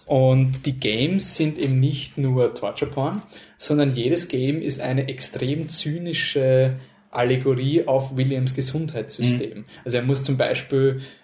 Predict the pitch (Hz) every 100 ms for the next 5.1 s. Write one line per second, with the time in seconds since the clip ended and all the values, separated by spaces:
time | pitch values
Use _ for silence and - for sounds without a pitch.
0 | _ - _ - - - - - 143 131
1 | 123 131 143 135 127 139 135 131 123 123
2 | 135 131 127 127 156 156 139 127 113 117
3 | - 135 139 131 127 120 123 131 123 -
4 | 147 196 - 120 117 117 - 120 127 -